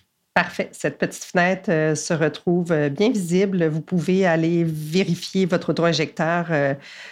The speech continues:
on le voit bien sur le côté, euh, la petite fenêtre à laquelle Vincent fait référence. Dernière, euh, sous-question. Est-ce qu'il est préférable de commencer en donnant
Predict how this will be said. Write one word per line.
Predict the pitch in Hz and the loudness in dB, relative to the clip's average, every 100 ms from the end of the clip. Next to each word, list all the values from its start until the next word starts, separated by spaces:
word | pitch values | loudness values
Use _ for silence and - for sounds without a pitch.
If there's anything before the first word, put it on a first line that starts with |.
| - | -2
on | 170 | 0
le | 165 | 2
voit | 160 147 | 2 2
bien | 165 | 2
sur | 170 160 | 0 0
le | 156 | 0
côté, | 151 156 143 165 160 156 | 2 0 0 0 0 0
euh, | 143 139 - | 0 -2 -4
la | - - | -4 -4
petite | - | -4
fenêtre | - 165 151 | 0 0 2
à | 139 | 0
laquelle | 147 196 233 226 226 | 0 2 2 0 -2
Vincent | 170 165 233 233 | -2 -2 0 -2
fait | - - 202 | -2 -2 0
référence. | 143 - - - - - - - - _ _ _ | 0 -4 -12 -16 -20 -20 -20 -20 -20 _ _ _
Dernière, | 170 202 226 294 302 | 0 2 2 0 0
euh, | 208 180 | 2 2
sous-question. | 180 - 165 - - 196 277 | -2 -4 -4 -4 -4 -4 0
Est-ce | 190 190 | 0 0
qu'il | 233 | -2
est | 233 | 0
préférable | 302 311 262 277 - | 0 2 2 2 2
de | 180 | 0
commencer | 180 180 170 170 269 | 2 2 2 0 2
en | 247 | 2
donnant | 165 160 185 233 | 2 2 2 0